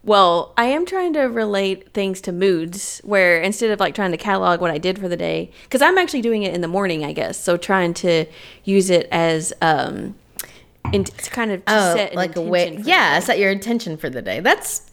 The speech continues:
Speaker 2: yeah.
Speaker 1: Yeah. 'Cause also what I realized, and maybe this is part of my weird situation or s-, weird mood right now, but, like, every, I've been doing yoga a lot more lately, uh, just trying to
Speaker 2: Oh.
Speaker 1: work it into my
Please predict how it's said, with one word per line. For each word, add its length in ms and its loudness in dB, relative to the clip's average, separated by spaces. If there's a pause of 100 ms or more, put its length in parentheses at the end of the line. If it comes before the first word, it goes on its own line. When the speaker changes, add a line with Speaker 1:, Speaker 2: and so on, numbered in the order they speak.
(160)
Speaker 2:
yeah. 140 2
Speaker 1:
Yeah. 220 2 (1160)
'Cause 360 0
also 680 2
what 160 -2
I 80 0
realized, 800 -4
and 160 0
maybe 180 2
this 200 -2
is 80 -10
part 240 0
of 180 -2
my 460 -2 (240)
weird 680 2
situation 640 0
or 80 0
s-, 120 -8
weird 320 -4
mood 200 -2
right 140 -2
now, 180 -4
but, 280 -2 (260)
like, 140 2
every, 260 2
I've 100 0
been 120 0
doing 200 0
yoga 320 -2
a 20 -2
lot 180 -2
more 180 -6
lately, 420 -6
uh, 220 -2
just 260 2
trying 220 2
to 60 -2
Speaker 2:
Oh. 40 -6
Speaker 1:
work 220 -6
it 60 -8
into 360 -4
my 460 0